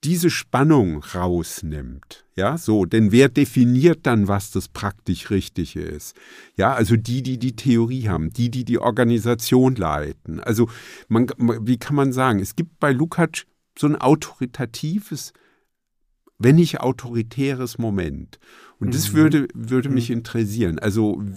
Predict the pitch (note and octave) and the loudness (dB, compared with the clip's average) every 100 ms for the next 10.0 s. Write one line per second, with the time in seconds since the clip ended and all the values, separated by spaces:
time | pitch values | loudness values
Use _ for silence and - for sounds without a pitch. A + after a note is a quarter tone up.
0 | - A2 A#2 A2+ G#2+ G#2+ F2 F2 - - | -8 -6 -4 -4 -4 -4 -4 -4 -4 -12
1 | D#2+ - - _ - E3 - E3 D#3+ D#3+ | -16 -18 -20 _ -6 -4 0 2 2 0
2 | - D3+ B2+ A2+ C#3 - B2+ C#3+ A#2+ C#3+ | 0 0 0 0 -2 -2 -4 -4 -2 -2
3 | D3+ C#3 C3 B2+ C#3+ D3 D3+ - C3+ E3 | -2 -4 -4 -4 -4 -6 -6 -4 -4 -4
4 | A#2+ - C3 A2+ B2 A#2+ B2 A#2+ B2+ C3 | -8 -8 -4 -4 -4 -6 -4 -4 -6 -6
5 | A2+ A#2 A#2 A2+ C#3+ C#3+ G#2+ - G#2+ A2+ | -4 -2 -2 0 0 0 -4 -8 -8 -4
6 | C#3+ E3+ - C#3 A#2 G#2+ G#2+ B2 A#2+ A#2+ | -2 -4 -6 2 4 6 4 0 -4 -6
7 | A#2+ C3 C3+ - C3 A#2+ C3+ B2+ B2 C3 | -4 -2 -4 -4 -6 0 4 4 4 2
8 | D3 C3 A2 G#2 B2 C#3+ D3+ A2 D#3 C#3 | 2 2 4 6 4 6 6 6 6 6
9 | C3 D3 D#3+ F3+ D#3+ D3+ A2+ D#3 E3+ C#3 | 6 4 4 0 -2 0 6 8 8 8